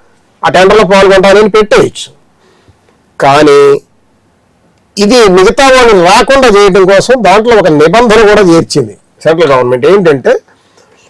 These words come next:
సోలార్ ప్యానెల్స్ అన్నీ ఇప్పుడు చైనా నుంచి తెప్పించుకుంటున్నాం, కానీ ఆ సోలార్ ప్యానెల్స్ కూడా మీరు తయారు చేసేట్టుగా ఉన్నోళ్ళే టెండర్ వేయాలని పెట్టింది. సరే, దానికి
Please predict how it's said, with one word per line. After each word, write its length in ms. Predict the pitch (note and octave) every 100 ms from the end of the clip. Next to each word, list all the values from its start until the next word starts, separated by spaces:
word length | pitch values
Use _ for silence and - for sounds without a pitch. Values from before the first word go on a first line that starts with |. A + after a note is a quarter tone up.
| _ _ _ -
సోలార్ 580 | - F3 A#3+ C#4 C4+
ప్యానెల్స్ 460 | A3+ G#3 G3+ G3 -
అన్నీ 180 | F3+ A#3+
ఇప్పుడు 320 | C4+ G#3+ F3+
చైనా 200 | F#3 G#3
నుంచి 200 | G#3 -
తెప్పించుకుంటున్నాం, 680 | D#3 - D#3 - - A#2 B2+ - _ _ _ _ _ _ _ _ _ _ -
కానీ 520 | - A4 F#4 F3 G#4 - _ _ _ _
ఆ 120 | D3+ F3+
సోలార్ 580 | - F#3+ C4 D4 C#4+ A#3+
ప్యానెల్స్ 460 | A3+ G#3+ A3+ G3 F#3+
కూడా 260 | F#3+ G3+
మీరు 260 | G#3 F3+ F#3+
తయారు 540 | F#3+ D#3+ F#3+ A3+ G#3
చేసేట్టుగా 640 | G3 F3+ E3 F3 E3 F3 - _ _ _ _ _ _ D#3
ఉన్నోళ్ళే 360 | F3 F3+ F#3
టెండర్ 340 | A#3 F#3 D#3+ D#3+
వేయాలని 300 | D3 C#3+ G3
పెట్టింది. 340 | D3+ - G#2 - - _ _ _ _ _ _ _ _ _ _ _ _ _ _ -
సరే, 220 | F#3 G3+
దానికి 400 | F3+ F#3+ G#3